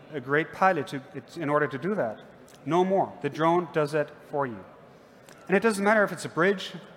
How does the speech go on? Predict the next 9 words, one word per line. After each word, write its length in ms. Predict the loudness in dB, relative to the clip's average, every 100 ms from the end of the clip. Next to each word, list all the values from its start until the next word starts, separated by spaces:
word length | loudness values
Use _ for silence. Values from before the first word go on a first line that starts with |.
| -20 -20 -20 -20 -20 -20 -20 -20 -20 -20 -20 -20 -20 -20 -14
a 40 |
transmission 560 | 2 2 2 -2 -2 0
tower, 360 | 4 4 4
a 40 | 2
cell 200 | 0 0
phone 200 | -2 0
tower, 480 | 2 4 4 0 -4
a 60 | 0
windmill, 580 | 0 2 2 0 -2